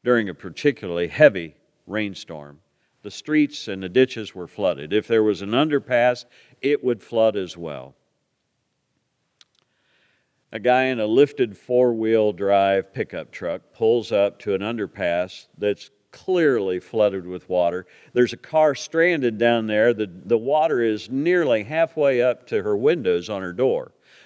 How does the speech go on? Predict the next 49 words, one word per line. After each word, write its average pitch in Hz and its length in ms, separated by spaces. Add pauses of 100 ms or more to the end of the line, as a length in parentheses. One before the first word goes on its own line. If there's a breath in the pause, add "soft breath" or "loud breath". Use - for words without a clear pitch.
The 131 80
woman 165 320
has 123 200
crawled 165 400
out 139 180
of 143 80
her 135 100
car. 104 400
She's 120 260
standing 165 520
there 110 220
beside 151 460
her 101 100
car, 104 340 (300 loud breath)
has 180 240
her 165 120
skirt 147 440
lifted 160 400
up 160 260
above 147 360
her 160 180
knees, 127 540 (220 loud breath)
just 175 280
looking 165 420
around, 151 360
trying 170 300
to 151 60
figure 156 360
out 147 140
what 151 200
to 143 100
do 143 160
next. 147 400
The 139 100
guy 156 220
rolls 175 380
down 180 220
his 147 200
window 135 520 (260 loud breath)
and 135 180
calls 196 380
out 185 300
to 151 160
her, 123 180
"Ma'am, 220 440 (400)
do 131 100
you 202 120
need 254 220
help?" 247 440